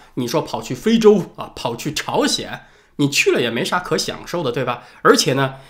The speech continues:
你跑到那边去，那些国家就先把你给打劫了。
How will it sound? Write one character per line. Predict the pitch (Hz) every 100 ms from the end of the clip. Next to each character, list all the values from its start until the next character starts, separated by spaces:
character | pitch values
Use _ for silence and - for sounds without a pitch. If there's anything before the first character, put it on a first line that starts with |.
| -
你 | - 139 127 127 156 - -
跑 | - 104
到 | 120
那 | 160
边 | 143 143
去， | 143 135
那 | 98 202
些 | 135 135
国 | 120 117
家 | 131
就 | 127
先 | - 135
把 | 123
你 | 113 131
给 | 123
打 | 120 131
劫 | - 110
了。 | 104 131 -